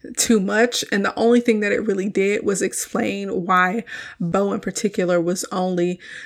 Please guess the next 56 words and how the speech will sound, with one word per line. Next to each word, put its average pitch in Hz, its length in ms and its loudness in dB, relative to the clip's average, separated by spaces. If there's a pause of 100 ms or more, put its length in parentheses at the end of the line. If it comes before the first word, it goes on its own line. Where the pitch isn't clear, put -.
one 196 240 0
of 196 80 2
the 185 80 2
ones 175 260 0
that - 160 0
was 240 260 0
on 220 320 0
Woody's 190 340 2
side 202 420 0
when 214 140 -2
all 180 200 0
of 214 80 -6
the - 100 0
mess 180 320 -2
went 180 220 -6
down. 165 500 -2 (260)
And 190 300 -2
because 175 380 -2
they 185 100 2
were 180 100 -2
romantically 180 720 0
involved, 165 500 -2 (300)
why 190 160 -2
she, - 240 -2
like, 214 260 -4
still - 260 0
stood 240 280 -2
by 214 140 -4
his 196 140 -4
side. 233 340 -4
So 208 280 0 (260)
Bo 285 200 8
is 254 140 6
at 208 100 6
least, 226 320 4
like, 196 160 2
a 170 80 0
ride 180 280 2
or 170 100 2
die 175 260 2
type - 320 0
of - 140 0
chick. - 340 2
But 120 380 6
again, 175 500 4
they 190 140 2
didn't 190 180 0
have 170 180 2
to 175 80 -2
have 175 300 0
a 175 60 -2
love - 260 -4
interest - 400 -6
in - 140 -10
this - 180 -4
story. - 540 -4